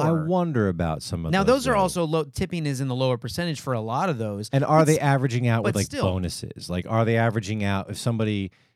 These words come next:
Speaker 2: if somebody's a, a pool cleaner, let's say, and they say, "Do you get tipped?" And they go, "Well, no, not really, but every year some of my customers give me, like, a Christmas bonus or a holiday bonus."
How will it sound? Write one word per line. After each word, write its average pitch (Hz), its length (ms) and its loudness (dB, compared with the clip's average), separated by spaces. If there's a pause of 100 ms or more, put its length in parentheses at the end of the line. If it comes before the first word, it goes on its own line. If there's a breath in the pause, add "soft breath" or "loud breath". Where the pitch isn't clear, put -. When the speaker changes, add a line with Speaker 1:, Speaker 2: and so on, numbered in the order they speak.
Speaker 2:
if 117 100 -2
somebody's 127 460 -2
a, 101 80 2 (100)
a 101 80 -4
pool 98 340 -4
cleaner, 85 400 -4
let's 82 240 -2
say, 78 460 -2
and 82 200 -6
they 82 140 -4
say, 85 220 -8
"Do 78 120 -8
you 123 60 0
get 107 160 -6
tipped?" - 280 -4
And 117 40 -4
they 117 80 -2
go, 117 120 -2
"Well, 160 360 2
no, 139 220 -2
not 127 260 -6
really, 110 520 2
but 98 240 0
every 117 280 -2
year 107 380 -4
some 107 200 -4
of 107 60 -4
my 101 120 -2
customers 101 520 -4
give 90 220 -6
me, 95 180 -4
like, 90 160 -4
a 90 60 -6
Christmas - 480 -8
bonus 92 500 -2
or 92 100 -2
a 80 60 -4
holiday 95 460 -4
bonus." 90 560 2